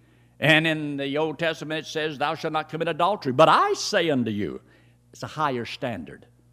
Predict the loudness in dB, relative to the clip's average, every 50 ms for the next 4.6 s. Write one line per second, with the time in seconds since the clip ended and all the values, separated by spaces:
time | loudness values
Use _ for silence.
0 | _ _ _ _ _ _ _ _ _ _ _ _ _ _ 0 2 2 2 2 0
1 | 2 4 4 4 4 2 2 0 -2 -2 -4 -6 -12 -6 -4 -2 -2 -2 -2 -6
2 | -8 -12 -14 _ -12 -10 -10 -12 -14 -10 -6 -6 -6 -4 -6 -8 -12 -14 -16 -20
3 | _ -20 -20 _ _ -10 -8 -6 -4 -4 -6 -6 -6 -6 -8 -8 -8 -10 -10 -10
4 | -8 -8 -8 -8 -4 -2 0 0 0 -2 -4 -8